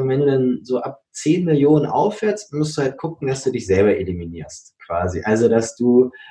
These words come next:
anfängst, irgendwie immer weiter zurückzusteppen und ich sag mal dann nur noch so dieses oben anfängst, diese Vision tatsächlich noch zu lenken,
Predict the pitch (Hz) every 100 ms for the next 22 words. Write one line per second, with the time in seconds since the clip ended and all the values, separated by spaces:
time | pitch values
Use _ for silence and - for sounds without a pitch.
0 | - - 127 156 - 139 135 120 127 127
1 | 123 123 120 120 143 147 120 117 131 131
2 | - 104 135 147 - 151 - 143 143 147
3 | 143 - 120 117 120 120 - _ _ 120
4 | 117 117 123 127 117 113 117 127 143 139
5 | 120 110 113 110 - _ - - - -
6 | - - _ _ 135 135 151 147 139 120
7 | 135 - 127 123 117 113 113 107 117 175
8 | 214 107 92 90 87 80 - 87 92 -
9 | 98 98 110